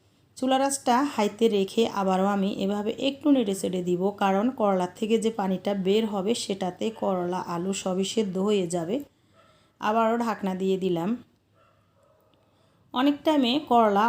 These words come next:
অনেকেই বলে যে তিতা লাগে, এভাবে করলাটা ভাজি করে খেয়ে দেখবেন,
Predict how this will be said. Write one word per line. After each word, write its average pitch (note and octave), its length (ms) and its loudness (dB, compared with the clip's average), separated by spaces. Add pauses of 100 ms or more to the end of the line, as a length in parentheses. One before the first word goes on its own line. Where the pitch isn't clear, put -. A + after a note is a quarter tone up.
অনেকেই G3 360 0
বলে G3 300 2
যে G3+ 220 -2
তিতা C#4 280 2
লাগে, F3 300 2 (180)
এভাবে C4+ 300 2
করলাটা A3+ 440 2
ভাজি G3 360 -2
করে G3 140 0 (120)
খেয়ে A#3+ 260 4
দেখবেন, A3 420 2